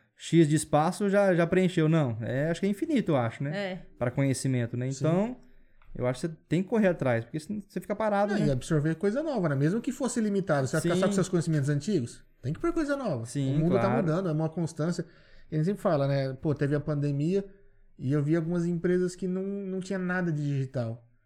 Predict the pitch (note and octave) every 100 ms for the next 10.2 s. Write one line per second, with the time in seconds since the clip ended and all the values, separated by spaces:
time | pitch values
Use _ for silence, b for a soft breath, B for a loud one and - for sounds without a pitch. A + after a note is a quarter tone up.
0 | _ _ _ - D3 F3+ D3 C3 D#3 D3+
1 | C#3+ - - B2 B2 - - - C#3 F3+
2 | B3+ F3+ C3+ B2+ A#2 D#3 D4 B3 - B2
3 | A#2 B2+ C3+ A#2+ C#3 F#3+ F3+ B2+ A#2+ D3
4 | C4 F3+ A2 C3+ C#4 C#4 - - - -
5 | _ - C3 C3 C#3+ C#3 B2+ A#2+ - C3+
6 | C3 D#3 D#3 D#3+ D3+ C#3+ B2 A2 A#2+ -
7 | B2 C3 B2+ C3+ C3 B2+ B2 A#2+ B2 A#2+
8 | - b b b b b _ _ - A2+
9 | A2+ A#2+ B2 C3 B2 B2 B2+ C#3+ F3 G#3
10 | C3+ -